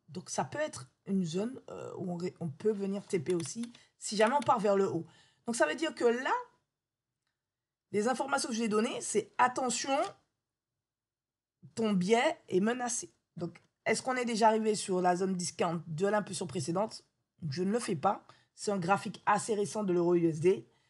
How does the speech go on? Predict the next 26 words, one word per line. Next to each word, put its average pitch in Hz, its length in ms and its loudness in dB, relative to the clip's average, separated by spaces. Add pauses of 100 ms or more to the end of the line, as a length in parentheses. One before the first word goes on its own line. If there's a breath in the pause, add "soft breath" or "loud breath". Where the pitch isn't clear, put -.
(140)
Je 151 120 -4
vous 214 60 0
laisserai 220 300 2
faire 185 240 2
l'analyse 180 440 0
pour 165 120 -8
voir 190 140 0
si - 100 -10
vous 175 120 -2
êtes 170 60 0
déjà 180 240 0
dans 185 100 -2
la 175 100 -2
discount 170 400 -2
zone 185 240 -2
ou 165 80 -4
pas, 208 300 4 (400 soft breath)
pour 180 100 -6
vous 175 60 -2
rendre 208 200 4
compte 240 440 0 (280)
de 165 60 -10
ce 135 100 -8
que 247 120 0
je 233 100 0
raconte. 190 340 0